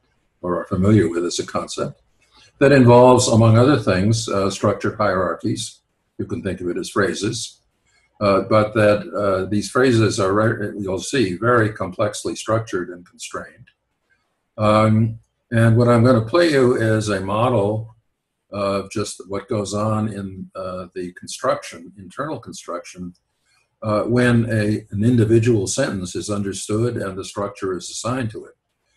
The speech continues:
This is provided by a former student of mine, Mansei Sands,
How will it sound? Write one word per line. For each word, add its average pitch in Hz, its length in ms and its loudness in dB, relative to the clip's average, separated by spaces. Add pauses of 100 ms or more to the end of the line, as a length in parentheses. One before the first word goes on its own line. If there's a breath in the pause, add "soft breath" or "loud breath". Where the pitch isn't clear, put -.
(240)
This 120 180 -4
is 131 120 -4
provided 113 520 2
by 101 160 0
a 101 40 -2
former 101 320 -4
student 160 340 0
of 104 120 -8
mine, 107 280 -4
Mansei 92 400 -10
Sands, 123 600 -6